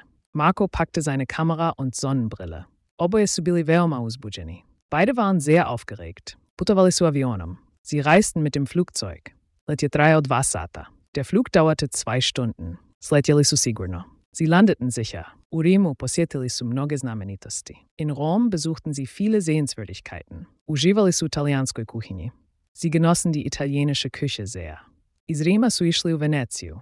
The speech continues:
Nach Rom fuhren sie nach Venedig. Vozili su se brodom po kanalima. Sie fuhren mit einem Boot auf den Kanälen. Bilo je to nezaboravno putovanje za njih. Es war eine unvergessliche Reise für sie. Poslovi, Berufe.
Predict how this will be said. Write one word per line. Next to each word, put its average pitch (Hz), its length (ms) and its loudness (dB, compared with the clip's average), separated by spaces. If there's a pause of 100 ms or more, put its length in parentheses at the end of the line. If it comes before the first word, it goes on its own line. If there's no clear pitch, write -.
(220)
Nach 131 240 -4
Rom 170 300 4
fuhren 160 260 0
sie 147 100 0
nach 127 240 -2
Venedig. 123 420 -2 (520)
Vozili 190 380 4
su - 160 -4
se 143 120 -2
brodom 131 420 -2
po 131 80 -8
kanalima. 98 580 -6 (280)
Sie 151 180 -4
fuhren 202 340 2
mit 185 120 0
einem 139 260 0
Boot 165 420 -2
auf - 140 -10
den 120 160 -4
Kanälen. 127 580 -4 (400)
Bilo 151 220 -2
je 151 80 0
to 156 160 -2
nezaboravno 151 760 2
putovanje 113 580 -8
za 104 140 -10
njih. 98 360 -12 (320)
Es - 180 -8
war 139 180 -2
eine 127 260 -4
unvergessliche 156 840 2
Reise 123 280 -4
für 107 180 -12
sie. 82 240 -14 (260)
Poslovi, 104 440 4 (100)
Berufe. 143 380 4